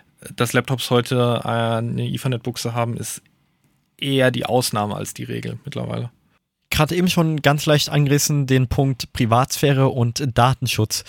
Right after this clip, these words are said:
Speaker 2: Wie sieht's denn aus, wenn ich mit meinem Computer über das Freifunknetz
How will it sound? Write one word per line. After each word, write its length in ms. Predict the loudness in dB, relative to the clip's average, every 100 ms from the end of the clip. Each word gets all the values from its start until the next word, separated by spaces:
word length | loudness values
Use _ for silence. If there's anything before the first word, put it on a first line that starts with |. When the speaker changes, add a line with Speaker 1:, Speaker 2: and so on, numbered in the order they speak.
| -16 -20 -20 _
Speaker 2:
Wie 200 | 2 2
sieht's 360 | 2 -2 -2 2
denn 220 | 2 2
aus, 380 | 4 4 4 4
wenn 100 | 4
ich 360 | 4 0 -4 -4 0
mit 160 | 2
meinem 160 | 4 4
Computer 640 | 0 4 2 6 6 6 0 _ _ 2
über 260 | 6 6 6
das 200 | 4 2
Freifunknetz 840 | 4 4 4 2 2 0 2 -2